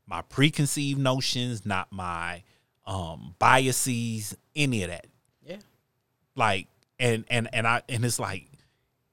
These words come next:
Speaker 1: "Am I wrong?" And I ask myself that so many, especially when it seemed like I'm i-, in a, on an island
Speaker 2: Mm-hmm.
Speaker 1: sometimes. 'Cause when you on an island, you be like, "Am I wrong?"
Speaker 2: Yeah. Oh, I, I do that so much.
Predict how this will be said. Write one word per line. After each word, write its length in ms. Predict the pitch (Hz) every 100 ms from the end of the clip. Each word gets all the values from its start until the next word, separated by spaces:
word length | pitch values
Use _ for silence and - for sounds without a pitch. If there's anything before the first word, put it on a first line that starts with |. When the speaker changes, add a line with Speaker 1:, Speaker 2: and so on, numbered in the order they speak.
| _ -
Speaker 1:
"Am 160 | 143
I 20 | 330
wrong?" 520 | 440 453 453 453 440 _ _ _
And 160 | - 131
I 140 | 151 -
ask 280 | 151 165 -
myself 440 | 113 107 110 101
that 220 | 101 92
so 540 | - - 120 107 104 101
many, 180 | 110 104 - -
especially 440 | - 226 254 180
when 160 | 147 139
it 60 | 135
seemed 280 | 156 131 117
like 180 | 104 -
I'm 260 | 120 120 - _ _ _ _ -
i-, 100 | 127 - -
in 180 | 135 120
a, 220 | 104 98 -
on 160 | 117 104
an 80 | 104
island 460 | 117 120 90 80
Speaker 2:
Mm-hmm. 40 | - 92 78
Speaker 1:
sometimes. 420 | 71 76 73 -
'Cause 140 | - 131
when 120 | 139
you 120 | 160 196
on 140 | 143
an 60 | 107
island, 480 | 139 131 98 82 - _ _ _ _ _ _ _ -
you 160 | 165
be 140 | 170 127
like, 340 | 92 82 82 _ _ _ _ _ _ -
"Am 160 | 185 269
I 80 | -
wrong?" 340 | 294 320 311 285
Speaker 2:
Yeah. 100 | 214 339 - _ _ -
Oh, 100 | 180
I, 160 | 160 220 -
I 120 | 202
do 140 | 175 139
that 260 | 143 190
so 180 | - 117
much. 420 | 117 107 - -